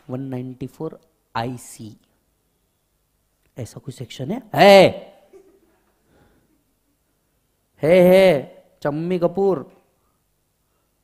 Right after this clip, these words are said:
लो, वन नाइंटी फ़ोर आई सी। TDS on payment of consideration under the developers agreement which is covered under forty-five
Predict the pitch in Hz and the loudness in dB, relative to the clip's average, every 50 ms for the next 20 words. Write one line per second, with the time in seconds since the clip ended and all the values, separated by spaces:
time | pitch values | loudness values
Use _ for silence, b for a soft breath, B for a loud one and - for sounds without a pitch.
0 | _ _ _ _ _ _ _ - 147 165 170 156 123 107 - - _ _ _ _ | _ _ _ _ _ _ _ -6 -2 0 0 0 0 -2 -6 -16 _ _ _ _
1 | _ _ _ _ - 147 156 160 160 160 160 160 156 160 139 160 160 151 143 143 | _ _ _ _ -10 -8 -6 -4 -4 -6 -4 -6 -6 -6 -4 -2 -2 0 0 -2
2 | 139 - - 156 123 104 98 - _ _ _ _ _ _ _ _ _ _ _ _ | -4 -6 -10 -10 -10 -10 -12 -14 _ _ _ _ _ _ _ _ _ _ _ _
3 | _ _ _ _ _ _ _ _ _ _ _ _ _ _ _ _ _ _ _ _ | _ _ _ _ _ _ _ _ _ _ _ _ _ _ _ _ _ _ _ _
4 | _ _ _ _ _ - 165 170 160 185 190 196 190 196 185 180 165 170 160 160 | _ _ _ _ _ -6 -2 2 2 2 2 2 0 -4 -6 -4 -4 -4 -4 -4
5 | 175 180 180 180 185 175 180 - 160 156 156 - 170 160 165 170 165 160 180 175 | -4 -4 -2 -2 -4 -4 -4 -6 -6 -6 -6 -6 -6 -4 -4 -4 -4 -4 -4 -4
6 | 170 165 160 156 160 160 165 160 151 151 151 156 160 156 - 170 170 156 160 147 | -4 -4 -2 -2 -2 -2 -2 0 0 0 0 -2 -2 0 0 0 0 0 -2 -4
7 | 143 151 151 156 160 170 170 160 156 151 - 156 - - 156 143 147 151 147 151 | -4 -4 -4 -4 -4 -4 -4 -6 -6 -6 -6 -8 -8 -6 -4 -4 -4 -4 -4 -4
8 | 151 147 147 143 151 143 135 143 131 147 143 139 | -4 -6 -6 -4 -4 -4 -4 -4 -4 -4 -4 -4